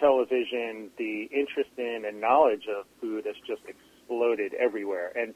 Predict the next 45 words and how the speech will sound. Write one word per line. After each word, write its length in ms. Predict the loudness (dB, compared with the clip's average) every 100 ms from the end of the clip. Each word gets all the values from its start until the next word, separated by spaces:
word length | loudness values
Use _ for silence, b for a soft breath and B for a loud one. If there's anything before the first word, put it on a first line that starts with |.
| -6
people 200 | -2 0
are 120 | 0
more 220 | 0 -2 0
savvy, 440 | 2 2 2 -2 b b b _
um, 260 | 0 0 0 -2
and 220 | 0 4
they're 100 | 4 4
more 60 | 2
knowledgeable 380 | 2 0 2 4 4
about 180 | 4 2
things 200 | -2 0 2
like, 160 | 0 -2
uh, 320 | -2 0 0 -4
a 20 |
kitchen 360 | -2 -2 -2 -2 0
torch 220 | 0 0 -2
that 160 | 0 0 0
chefs 180 | 0 0 -2
use 240 | -4 -4 -6 2
fairly 320 | 4 6 4
often, 340 | 4 2 0 -8 -12 b b -4 4
uh, 240 | 6 6
and 320 | 6 4 4 -2
maybe 380 | -4 2 2 2
home 200 | 2 0
cooks 320 | 2 0 2
weren't 200 | -2 0
as 80 | -2 -2
familiar 340 | 2 4 4
with 180 | 2 0
it, 120 | -2
but 200 | 4 4 4 _ _ -20 _ _ 0
they 140 | 2 4
may 140 | 4
have 100 | 4
purchased 320 | 2 -2 -4
something 280 | -4 -4 -4
like 180 | -2 -2
that, 260 | 0 0 0 -6 -4
uh, 260 | -2 -2 -4 -4
to 440 | 0 2 2 0 -2
make 220 | -4 -2
a 20 |
meringue 600 | 0 2 4 2 -2 -4
or, 500 | -4 0 2 2 0